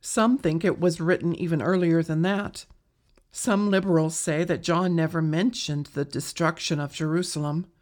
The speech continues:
Titus and Roman legions attacked and destroyed Jerusalem in seventy A D.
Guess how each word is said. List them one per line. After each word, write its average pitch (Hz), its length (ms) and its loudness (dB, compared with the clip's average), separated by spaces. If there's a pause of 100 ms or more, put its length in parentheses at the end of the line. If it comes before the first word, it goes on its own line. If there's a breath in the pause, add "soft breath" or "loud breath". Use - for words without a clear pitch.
(760 soft breath)
Titus 226 460 0
and 160 240 2
Roman 190 680 2
legions 165 840 0
attacked 165 560 -4
and 170 140 2
destroyed 156 760 -4 (300 soft breath)
Jerusalem 165 920 -2 (180)
in 175 160 2
seventy 160 720 -2
A 147 160 -2
D. 151 460 -4